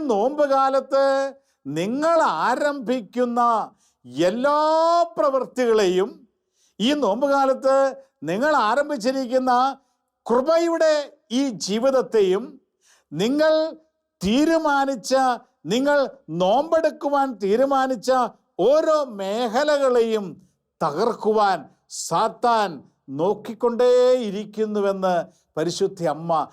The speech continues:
നമുക്കൊരു താക്കീത് നൽകുന്നുണ്ട്." ഈ നോമ്പുകാലത്ത് നമ്മൾ നോമ്പെടുക്കണം, ഉപവസിക്കണം എന്നൊക്കെ ഓർക്കുന്ന ആ നിമിഷം, ഒരുങ്ങാനായിട്ട് നമ്മളിപ്പോൾ ഒരുങ്ങിക്കൊണ്ടിരിക്കുന്ന ഈ നിമിഷത്തിൽ തന്നെ ചിലപ്പോൾ സാത്താൻ ചില ചിന്തകൾ കൊണ്ടുതരും.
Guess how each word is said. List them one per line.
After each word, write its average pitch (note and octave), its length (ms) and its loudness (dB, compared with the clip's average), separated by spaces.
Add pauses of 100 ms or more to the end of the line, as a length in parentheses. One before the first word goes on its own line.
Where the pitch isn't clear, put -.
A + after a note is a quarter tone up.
(160)
നമുക്കൊരു E3 340 -4
താക്കീത് E3 560 -4
നൽകുന്നുണ്ട്." C3+ 460 -6 (1000)
ഈ C4 120 2
നോമ്പുകാലത്ത് D4 960 0 (320)
നമ്മൾ C4+ 380 2 (160)
നോമ്പെടുക്കണം, D4 600 2
ഉപവസിക്കണം C4+ 440 0
എന്നൊക്കെ D4 460 0 (400)
ഓർക്കുന്ന D4 640 0 (200)
ആ A3 120 2
നിമിഷം, B3+ 440 0
ഒരുങ്ങാനായിട്ട് C#4 560 0
നമ്മളിപ്പോൾ C4 400 0
ഒരുങ്ങിക്കൊണ്ടിരിക്കുന്ന C#4+ 800 -2 (240)
ഈ B3+ 80 2
നിമിഷത്തിൽ A#3+ 580 0
തന്നെ A3+ 260 0 (220)
ചിലപ്പോൾ C4 280 2
സാത്താൻ A3+ 460 -2
ചില C4 100 2
ചിന്തകൾ G#3+ 360 -2
കൊണ്ടുതരും. G#3+ 480 -2